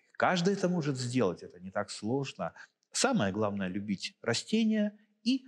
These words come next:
знать их хотя бы немножко. Вот я вам рассказал про алычу, загорелись, все, заводите у себя на участке, а еще лучше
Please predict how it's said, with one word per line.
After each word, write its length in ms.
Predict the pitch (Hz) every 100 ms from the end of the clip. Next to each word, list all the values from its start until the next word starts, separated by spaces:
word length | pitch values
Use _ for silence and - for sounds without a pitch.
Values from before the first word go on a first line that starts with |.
| -
знать 540 | 131 117 123 113 104
их 80 | -
хотя 340 | - 101 - 175
бы 140 | 117
немножко. 480 | 92 87 85 - -
Вот 160 | 131 -
я 100 | 120
вам 140 | 113 113
рассказал 480 | - 127 123 127 - - -
про 240 | - 139 131
алычу, 500 | 139 151 - 233 240 -
загорелись, 760 | 120 143 170 196 208 143 -
все, 340 | - - 117 85
заводите 500 | 113 127 156 160 110
у 40 |
себя 320 | - 110 113
на 100 | 101 120
участке, 560 | 123 196 185 - - - -
а 60 | 147
еще 220 | - 180
лучше 340 | 143 - 113